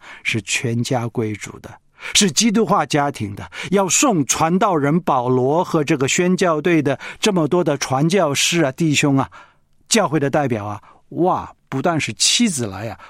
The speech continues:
把孩子也都带来，大家一起跪在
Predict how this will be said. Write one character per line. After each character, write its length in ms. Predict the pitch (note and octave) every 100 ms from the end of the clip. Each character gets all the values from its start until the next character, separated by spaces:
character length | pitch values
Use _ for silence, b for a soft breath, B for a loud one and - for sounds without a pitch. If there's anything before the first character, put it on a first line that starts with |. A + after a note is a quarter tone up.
| -
把 80 |
孩 540 | B2+ - - G#2+ G#2+ E3+
子 180 | F3+ C#3+
也 100 | F#2+
都 140 | B2
带 300 | - D#3 G#2
来， 260 | F2+ - - B B
大 120 | - A#2+
家 160 | G#2+
一 100 | A#2
起 180 | B2 - -
跪 200 | F3+ C#3+
在 180 | B2